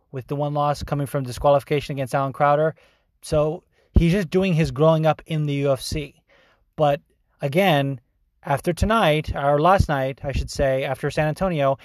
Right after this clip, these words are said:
it's become very clear that he's ready for the next tier. Juan Adams, in my opinion, was the next tier. He has legitimate wins, um, on his record. He is a prospect in his own right,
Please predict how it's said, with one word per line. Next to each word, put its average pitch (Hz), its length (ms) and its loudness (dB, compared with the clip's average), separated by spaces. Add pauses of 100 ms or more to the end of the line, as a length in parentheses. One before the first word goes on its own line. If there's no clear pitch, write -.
(100)
it's 139 120 -10
become 143 160 -4
very 156 200 2
clear 156 600 2 (240)
that 135 120 2
he's 143 160 4
ready 151 220 0
for 151 140 -6
the 147 80 -6
next 143 280 -6
tier. 117 340 -2 (220)
Juan 156 260 -2
Adams, 156 460 -2
in 143 100 -14
my 151 120 0
opinion, 147 300 -4
was 143 200 0
the 165 80 -4
next - 260 -2
tier. 160 360 4 (260)
He 143 140 -12
has 139 240 2
legitimate 151 360 -6
wins, 147 500 -6 (280)
um, 135 340 -4
on 139 100 -2
his 135 180 0
record. 143 440 2 (220)
He 143 520 -4
is 147 140 0
a 147 60 -2
prospect 147 580 2
in 139 60 -6
his 123 120 -8
own 151 160 -2
right, 156 340 -2